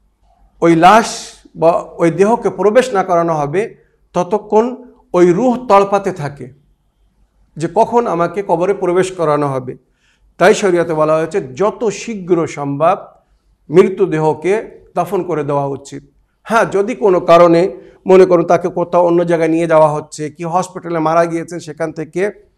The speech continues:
বাড়ি নিয়ে আসতে সময় লাগছে, অনেক, অনেক সময় অনেক লিগ্যাল প্রসেসের মাধ্যমে ফর্ম ফিল আপ করতে, অনেক কিছু করতে দেরি হয়ে যায়, তো সেগুলো মজবুরি।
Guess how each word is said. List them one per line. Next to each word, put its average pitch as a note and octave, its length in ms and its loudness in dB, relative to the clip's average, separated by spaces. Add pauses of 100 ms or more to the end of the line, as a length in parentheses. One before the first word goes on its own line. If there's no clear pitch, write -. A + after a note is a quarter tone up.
(500)
বাড়ি D#3+ 280 4
নিয়ে E3+ 180 2
আসতে D#3+ 260 -2
সময় E3+ 320 -2
লাগছে, D#3 520 -6 (300)
অনেক, G3 240 2
অনেক F3+ 160 -2
সময় E3+ 220 0
অনেক E3 300 2
লিগ্যাল F3+ 380 0
প্রসেসের F3+ 460 -4
মাধ্যমে E3 640 -4 (380)
ফর্ম F3 260 4
ফিল F3 140 -4
আপ D#3+ 80 0
করতে, E3+ 240 -6
অনেক G3 220 0
কিছু F#3+ 220 -10
করতে F3 260 -6
দেরি G3+ 280 4
হয়ে D#3 240 2
যায়, C3+ 200 -8 (100)
তো - 80 -12
সেগুলো A#3+ 640 0
মজবুরি। E3+ 540 2